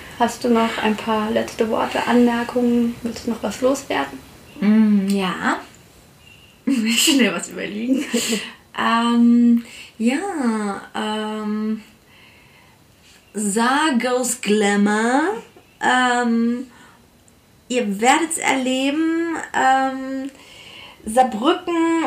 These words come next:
Speaker 2: und das Saarland wird sein verruchtes, verwegenes, ähm, Kabarettpotenzial endlich an die Oberfläche treiben. Es werden überall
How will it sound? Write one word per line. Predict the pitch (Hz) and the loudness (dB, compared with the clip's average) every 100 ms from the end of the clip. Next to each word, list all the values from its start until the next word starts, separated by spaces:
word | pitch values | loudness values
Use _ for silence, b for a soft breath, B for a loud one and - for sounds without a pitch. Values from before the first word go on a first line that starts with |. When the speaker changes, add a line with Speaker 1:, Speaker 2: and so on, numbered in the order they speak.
| - | -2
Speaker 2:
und | 247 | -2
das | 247 | -2
Saarland | - 226 240 247 240 233 220 | 0 4 4 4 4 2 2
wird | 220 226 220 - | 0 2 0 -2
sein | 214 214 214 214 208 | 2 2 2 0 -2
verruchtes, | 214 202 233 - 240 220 - | -4 -4 -4 -4 -4 -4 -2
verwegenes, | 214 202 226 220 214 214 208 208 - - - - | -2 0 0 0 0 0 -2 -4 -8 -10 -14 -10
ähm, | 208 202 202 196 196 190 190 B B B | -4 0 0 0 2 0 -4 B B B
Kabarettpotenzial | - 233 240 233 220 226 - 226 220 208 - 208 196 196 - | 0 2 4 4 2 0 -2 0 0 0 0 2 4 2 0
endlich | 202 226 220 220 214 202 - - B B B 220 | 2 2 2 0 0 0 -4 -6 B B B 2
an | 208 | 4
die | - | 4
Oberfläche | 226 202 202 196 - | 2 0 -2 -2 -4
treiben. | - 170 190 202 | -2 0 2 0
Es | - | 0
werden | 202 185 202 | 2 2 2
überall | 226 214 226 - 202 208 | 0 0 -2 0 0 -2